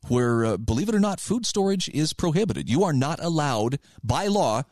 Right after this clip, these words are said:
you cannot legally store more than whatever the government considers a reasonable amount of food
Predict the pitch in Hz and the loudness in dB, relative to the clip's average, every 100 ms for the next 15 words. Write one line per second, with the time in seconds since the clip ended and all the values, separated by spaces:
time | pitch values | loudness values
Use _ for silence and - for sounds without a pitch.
0 | - 214 - 175 165 147 151 185 143 98 | -2 -2 0 0 0 0 0 0 0 0
1 | 110 127 - - - - 175 127 107 135 | -2 -4 -10 -10 -6 -2 0 2 0 -2
2 | _ _ 98 117 143 143 110 117 123 135 | _ _ 0 2 2 2 2 2 0 0
3 | 117 113 120 131 127 143 127 113 101 113 | 0 -2 0 2 2 0 0 0 0 0
4 | 92 104 131 135 120 113 117 110 107 107 | -2 0 0 0 0 0 0 0 0 -2
5 | - 151 92 | -2 0 0